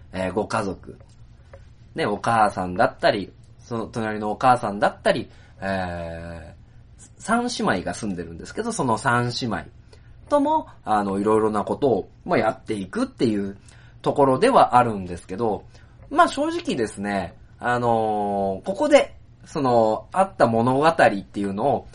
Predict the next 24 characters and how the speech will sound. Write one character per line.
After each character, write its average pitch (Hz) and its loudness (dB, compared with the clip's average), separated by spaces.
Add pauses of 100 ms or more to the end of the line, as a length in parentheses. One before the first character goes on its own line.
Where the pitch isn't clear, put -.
(300)
ま 190 2
あ、 - 6
話 220 2
し - -2
た - 2
と 127 -2
こ 120 4
ろ 113 4
で、 117 0 (300)
ま 156 0
あ、 - 0
正 285 0
直 320 -4
ね、 113 -4 (180)
あ 135 0
の 123 0
ー、 - -6
ま 117 2
あ、 - 4
野 180 4
暮 269 4
に 131 0
し - -10
か、 87 -6